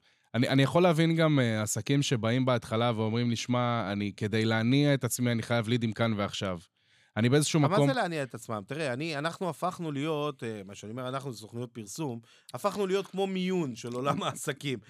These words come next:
Speaker 1: כן.
Speaker 2: עסק לא מגיע אליך שהוא אומר, שמע,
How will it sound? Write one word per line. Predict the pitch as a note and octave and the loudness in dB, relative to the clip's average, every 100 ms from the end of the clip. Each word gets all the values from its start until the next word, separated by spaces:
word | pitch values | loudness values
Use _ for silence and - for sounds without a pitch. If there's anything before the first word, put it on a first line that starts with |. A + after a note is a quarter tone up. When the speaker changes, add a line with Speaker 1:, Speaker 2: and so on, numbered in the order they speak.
| - _ - | -20 _ -2
Speaker 1:
כן. | A3+ A2 | 2 2
Speaker 2:
עסק | D3+ B3 | 0 0
לא | D4+ | 0
מגיע | D#4+ A3+ A#3 G3 | -2 -4 -2 0
אליך | F3 E3+ E3+ D3+ | 0 -4 -6 -6
שהוא | E3 | -4
אומר, | D#3+ F3+ D#3 - _ _ | -2 -2 -4 -10 _ _
שמע, | D3+ G3 | -4 -2